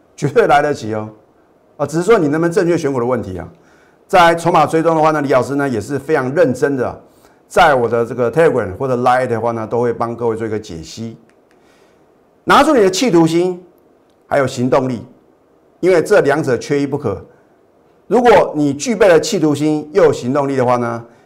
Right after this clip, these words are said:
你就能成为非凡赢家。现在呢，赶快加入李建明老师的 Telegram 或者 Line@，你可以去扫条码或者搜寻呢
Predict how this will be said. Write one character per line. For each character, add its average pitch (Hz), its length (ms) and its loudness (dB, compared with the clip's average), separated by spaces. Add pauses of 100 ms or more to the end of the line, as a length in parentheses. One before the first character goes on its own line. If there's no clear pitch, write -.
(140)
你 117 120 -2
就 151 180 0
能 135 120 0
成 117 140 -2
为 120 180 -2 (100)
非 147 200 0
凡 95 180 -4
赢 95 80 -6
家。 95 260 -8 (640)
现 190 220 2
在 180 140 6
呢， 175 160 2
赶 139 120 2
快 147 140 0
加 165 180 4
入 165 80 2
李 131 80 -2
建 156 160 -2
明 143 80 0
老 117 100 2
师 139 180 -2
的 131 80 -2
Telegram 143 400 2 (440)
或 143 140 0
者 120 100 -2
Line@， 131 640 0 (300)
你 110 100 -8
可 139 80 0
以 139 60 0
去 151 100 -4
扫 107 220 -4
条 123 260 0
码 165 220 0 (120)
或 147 80 0
者 127 120 -2
搜 170 260 0
寻 135 160 -4
呢 143 260 -2